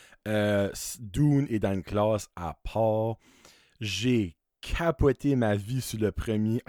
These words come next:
et je ne suis pas un amateur. Ben, c'est pas que je suis pas un amateur, c'est que je ne connaissais pas vraiment l'univers de Dune plus que ça, mais après, avant d'écouter le premier, j'ai lu du st-, comme je ne, moi, je, dans la vie, je ne lis pas, là. Comme des fois, Danick m'envoie des articles,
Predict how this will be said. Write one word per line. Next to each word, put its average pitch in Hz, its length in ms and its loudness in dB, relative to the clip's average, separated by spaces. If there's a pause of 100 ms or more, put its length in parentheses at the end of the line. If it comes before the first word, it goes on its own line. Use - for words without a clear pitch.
(140)
et 123 80 -2
je 123 80 2
ne 127 140 2
suis - 160 -6
pas 170 300 2
un 120 120 2
amateur. 120 420 2
Ben, 104 160 2 (240)
c'est - 140 -14
pas - 60 2
que - 60 -2
je - 20 -10
suis - 20 -10
pas 135 80 -2
un 120 60 2
amateur, 110 360 0
c'est 98 80 -10
que 95 60 -4
je 92 60 -4
ne 82 100 -4
connaissais 113 680 -2
pas 131 220 0
vraiment 107 440 -2
l'univers 107 540 0
de 104 80 -2
Dune 113 320 -4
plus 107 160 -2
que 107 120 -6
ça, 127 160 -2
mais 104 200 -2 (440)
après, 113 420 -4 (180)
avant 120 300 2
d'écouter 156 340 -2
le 139 80 -2
premier, 135 480 0
j'ai 110 420 0
lu 131 460 -2
du 127 160 -10
st-, - 240 -10
comme 113 180 0
je 113 140 2
ne, 120 240 2
moi, 160 160 2
je, 127 80 2
dans 110 140 -2
la 113 100 2
vie, 127 120 -2
je 120 100 0
ne 98 120 0
lis 107 280 -4
pas, 90 240 2
là. 76 40 -12 (400)
Comme 101 140 -2
des 120 120 4
fois, 147 120 2
Danick 139 220 2
m'envoie 120 220 2
des 113 160 0
articles, - 400 -4